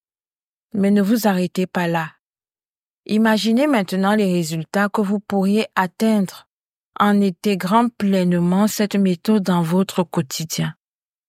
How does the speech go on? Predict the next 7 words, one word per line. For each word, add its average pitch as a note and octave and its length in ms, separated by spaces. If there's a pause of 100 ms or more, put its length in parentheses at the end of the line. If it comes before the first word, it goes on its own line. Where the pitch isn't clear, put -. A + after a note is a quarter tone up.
(1400)
C'est - 200
exactement F#3 840
ce G#3 160
que G3 160
propose F#3+ 640
notre F#3 400
programme F3+ 680